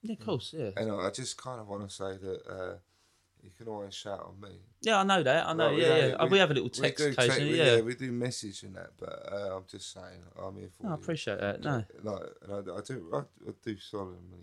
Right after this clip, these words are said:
Speaker 2: mean that.
Speaker 1: No, thank you, Nick.
Speaker 2: Um, but yeah, we have been in touch talking about things we shouldn't talk about, I guess. <laughs> Um,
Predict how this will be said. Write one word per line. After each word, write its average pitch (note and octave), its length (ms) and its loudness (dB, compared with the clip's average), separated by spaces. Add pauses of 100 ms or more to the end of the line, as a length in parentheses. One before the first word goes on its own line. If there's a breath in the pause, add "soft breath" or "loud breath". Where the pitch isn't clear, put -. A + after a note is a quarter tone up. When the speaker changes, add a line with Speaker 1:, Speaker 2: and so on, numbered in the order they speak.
Speaker 2:
mean F#2 160 -20 (120)
that. - 180 -20
Speaker 1:
No, D3+ 160 -6
thank D#3+ 160 -8
you, A2 60 -4
Nick. C3+ 180 -6 (200)
Speaker 2:
Um, G2+ 320 -2 (920)
but G2+ 100 -8
yeah, A2 140 0
we G2+ 240 -6 (140)
have G#2+ 180 -12
been F2+ 140 -14
in F#2+ 80 -14
touch - 420 -10
talking F#2 360 -14
about F#2 280 -12
things F#2+ 260 -12
we F2+ 80 -20
shouldn't F2+ 300 -18
talk A2 140 -14 (160)
about, - 220 -20 (100)
I - 20 -20
guess. - 1000 -4 (960 loud breath)
<laughs> - 0 -
Um, C3 320 4